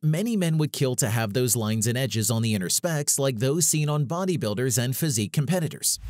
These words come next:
Known as striations, these details actually make the chest appear more imposing and complete.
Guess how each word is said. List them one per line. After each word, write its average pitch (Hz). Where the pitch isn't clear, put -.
Known 277
as 185
striations, 120
these 190
details 156
actually 170
make 143
the 131
chest 139
appear 123
more 110
imposing 131
and 131
complete. 165